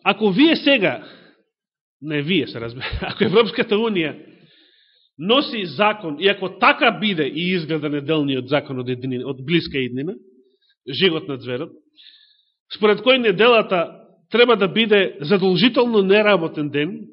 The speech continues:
дури и за свештениците, он, тие самите таа така го бараат, значи, во случајов тоа беше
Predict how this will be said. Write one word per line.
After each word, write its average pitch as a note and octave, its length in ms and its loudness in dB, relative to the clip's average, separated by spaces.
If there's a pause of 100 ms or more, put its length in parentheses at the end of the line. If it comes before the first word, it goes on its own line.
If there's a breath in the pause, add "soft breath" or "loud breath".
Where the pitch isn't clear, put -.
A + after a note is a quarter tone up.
(500)
дури G#3 520 2
и F3 40 0
за D#3 140 -4
свештениците, C3+ 760 -12 (840)
он, A#2 160 -20 (420)
тие C#3+ 220 -8 (140)
самите D3+ 280 -8
таа A2+ 300 -10
така A#2+ 180 -14
го A#2 120 -14
бараат, A#2 420 -8 (880 soft breath)
значи, B2+ 400 -6
во C3+ 160 -10
случајов D#3 320 -6
тоа D3 160 -2
беше D#3 240 -4